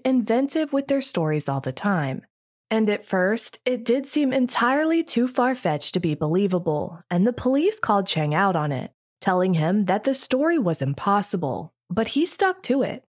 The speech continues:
And maybe it wasn't so much the details of the story, but the way Chang told it.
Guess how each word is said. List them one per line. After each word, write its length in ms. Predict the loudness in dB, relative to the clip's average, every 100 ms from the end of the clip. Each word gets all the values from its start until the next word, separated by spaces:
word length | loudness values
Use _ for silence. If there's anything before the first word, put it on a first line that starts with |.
| _ -4
And 120 | 2
maybe 300 | 4 4 2
it 80 | 2
wasn't 420 | 2 0 0 -2
so 240 | -2 0 2
much 300 | 2 0 0
the 140 | 0
details 500 | 0 0 0 0 0
of 140 | 0 0
the 100 | -2
story, 600 | 0 0 2 2 0 0
but 240 | 0 0
the 100 | 0
way 320 | 0 2 2 0
Chang 360 | 0 0 -2
told 320 | 0 2 2
it. 240 | 0 -4